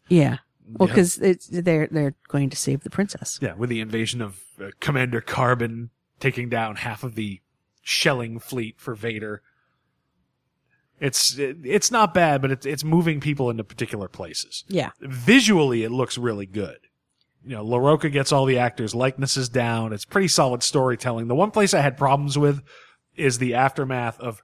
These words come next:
Speaker 2: Herc Santan,
Speaker 1: <laughs>
Speaker 2: uh, hitting the Falcon. 'Cause I don't really have any idea the scope of the damage to the Falcon. There's a panel with something venting from one of the two ships. And one panel, the cockpit's intact, but in the next panel, there's a big hole in it where Han's talking to Herc Santan.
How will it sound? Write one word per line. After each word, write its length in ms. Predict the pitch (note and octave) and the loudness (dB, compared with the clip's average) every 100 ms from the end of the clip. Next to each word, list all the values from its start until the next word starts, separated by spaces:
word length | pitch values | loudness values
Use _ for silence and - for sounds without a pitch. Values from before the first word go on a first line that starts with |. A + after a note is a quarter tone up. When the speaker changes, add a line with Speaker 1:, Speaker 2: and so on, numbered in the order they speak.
| - | -8
Speaker 2:
Herc 380 | F3 D#4 D#4 - | 0 2 0 -2
Santan, 760 | - D#3 D3+ C#3 B2 A2 G2+ - G4+ - - - | 0 0 0 -2 -4 -4 -8 2 2 4 2 0
Speaker 1:
<laughs> 300 | - - - | -6 -6 -6
Speaker 2:
uh, 160 | C#3 A2+ | -6 -4
hitting 300 | - E3+ C#3+ | 0 2 0
the 80 | B2+ | -4
Falcon. 600 | - C#3+ C3+ A#2+ F#2+ G2 _ _ - | -2 0 0 -4 -12 -16 _ _ -2
'Cause 120 | E3+ | 4
I 100 | B3 | 4
don't 200 | C#4 F3+ | 4 2
really 220 | G3 F3 | 4 4
have 280 | E3 D3+ C#3 - - | 4 2 -2 -14 -8
any 220 | D#3+ D#3+ | -2 2
idea 260 | C3+ C3 B2 | 2 2 0
the 120 | G#2+ | -2
scope 320 | - C#3 B2+ | 0 0 0
of 60 | G#2+ | -4
the 40 | |
damage 380 | F#2+ G#2+ A#2+ B2+ | -6 -6 -6 -6
to 80 | C#3+ | -6
the 100 | C3 | -6
Falcon. 440 | - C3 B2+ C#3 | -4 -4 -4 -4
There's 180 | A#2+ G#2 | -4 -6
a 60 | G#2 | -8
panel 440 | - F3 F3+ E3 | -4 0 4 4
with 120 | C3+ | 2
something 420 | - D3 C3+ C3+ | 0 -2 -4 -6
venting 420 | C3 C#3+ C#3 C#3+ C#3 | 0 0 2 -2 -4
from 240 | B2 A#2+ | -8 -6
one 240 | A#2+ D3 C#3+ | 0 0 0
of 100 | B2+ | -2
the 60 | |
two 240 | C3+ D#3+ C#3+ | -4 -2 -2
ships. 560 | - D3 C3 - - - _ _ _ _ - | -2 -2 -4 -4 -6 -8 _ _ _ _ -6
And 160 | C#3 | -2
one 180 | C#3+ D#3+ | 0 0
panel, 500 | D3+ D#3 D3+ C#3+ C3 _ _ - | 0 0 2 2 0 _ _ -10
the 80 | |
cockpit's 480 | - D3+ C3+ C#3 - | -2 0 0 -2 -4
intact, 540 | C3 A#2+ F3+ D#3+ C#3 - | -6 -4 0 0 0 -2
but 100 | C3 | -4
in 100 | A#2 | -2
the 60 | |
next 240 | A#2 C#3 - | -2 -4 -2
panel, 260 | D#3 D3 C3 | 0 2 2
there's 160 | A#2+ | 0
a 20 | |
big 140 | A#2 A2+ | -2 -6
hole 320 | - D#3 D3 | 2 4 6
in 80 | C#3+ | 4
it 180 | C#3 D3 | 2 0
where 280 | A#2 G#2 G2+ | -4 -4 -4
Han's 360 | C3+ B2+ B2+ | -2 -2 0
talking 300 | C#3+ B2 A#2+ | 0 0 0
to 60 | A#2 | -2
Herc 320 | - - - | 2 2 0
Santan. 640 | - C#3+ C#3 C#3+ C#3 C#3 | -2 -2 0 0 0 -2